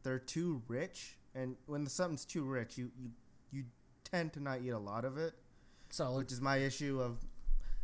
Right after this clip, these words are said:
Speaker 1: no offense to my mom, but she, her, her food is very rich in, like, flavors and everything. So it makes it really hard to eat a lot of it,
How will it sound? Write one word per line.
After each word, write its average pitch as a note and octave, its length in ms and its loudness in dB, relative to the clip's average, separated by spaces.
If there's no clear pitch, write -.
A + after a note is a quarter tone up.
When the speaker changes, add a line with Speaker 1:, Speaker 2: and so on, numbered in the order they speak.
Speaker 1:
no - 60 4
offense E3 500 4
to D3 140 4
my B2 120 4
mom, A2 380 4
but A2 320 2
she, - 260 2
her, C#3 180 2
her C3+ 80 4
food D3+ 260 4
is A#2+ 120 2
very B2 280 4
rich A#2 460 0
in, A2 120 -2
like, G#2 200 -2
flavors B2 360 -2
and C3 80 -2
everything. C3 360 -2
So E3+ 60 4
it F3 80 6
makes G#3 160 0
it F3 100 -4
really D3+ 240 4
hard C3+ 240 4
to B2 80 -6
eat B2 180 -4
a A2+ 40 -4
lot A2 260 -2
of B2 120 -2
it, C3+ 180 -2